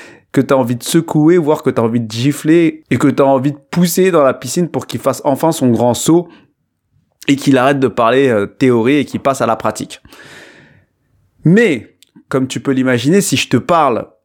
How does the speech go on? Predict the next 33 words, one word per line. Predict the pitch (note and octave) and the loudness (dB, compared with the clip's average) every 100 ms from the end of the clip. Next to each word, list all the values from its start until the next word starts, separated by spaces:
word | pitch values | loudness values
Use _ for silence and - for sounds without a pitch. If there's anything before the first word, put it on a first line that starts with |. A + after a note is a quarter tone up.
| - | -8
de | A2+ | -8
tout | A2 C3 | -6 -8
ça | B2+ C3+ A2+ - _ _ - | -4 -4 -4 -8 _ _ -6
ici | G#2+ - F3+ A3+ A#3 _ _ _ | -4 -2 0 -2 -2 _ _ _
et | B2+ | -2
pas | B2+ G3 F3 - - _ - | 0 0 -2 -4 -20 _ -4
dans | A#2+ | -2
le | B2 A#2 A2+ - | 2 0 -2 -4
niveau | A#2 A#2+ B2+ A2 A#2 - _ _ | 0 2 2 2 0 -2 _ _
un, | F3+ G#3+ B3+ _ - | -2 -2 -4 _ -6
qui, | B2 | -2
je | A#2+ | 2
le | A2+ | 2
rappelle, | A2 A#2 - C3 B2 - | 2 0 0 0 -2 -4
est | A2 | -4
justement | G#2 C3+ C3+ B2+ C3 B2+ - - - _ _ _ _ - | -2 -2 2 2 2 0 -8 -20 -20 _ _ _ _ -4
complètement | F#3+ F#3 E3 D3+ D3+ D3 C#3 - - | -2 0 0 0 2 2 0 -6 -12
dédié | A2+ C3 D3 A#2+ D3 D3 - - | -2 0 0 2 0 0 -4 -6
à | A#2+ | 0
manifester | A#2+ C3 C3+ C3 C3 A#2+ - C3+ C3 C3 _ | 2 4 2 2 -4 -6 -2 -2 -2 -6 _
dans | - B2 | -2 0
la | B2+ | 2
matière | B2 A#2+ - C3 A#2+ - - | 0 -2 0 0 0 -8 -12
sa | - G#2+ | -4 -4
volonté, | G2+ A2 G2+ D#3+ G3 - _ | 0 -2 0 0 -2 -4 _
c'est | - - F#3 G3 G3 - | -12 -2 2 2 -2 -4
qu'il | B2+ | 0
y | B2 | 0
a | A#2+ | 0
quelque | B2+ A2+ A#2 | -2 -2 -4
chose | - A2+ A#2+ | -2 -2 2
d'autre | E3 D#3+ B2 | 0 0 -2
derrière | A2+ G#2+ A#2 A#2+ | 0 2 2 0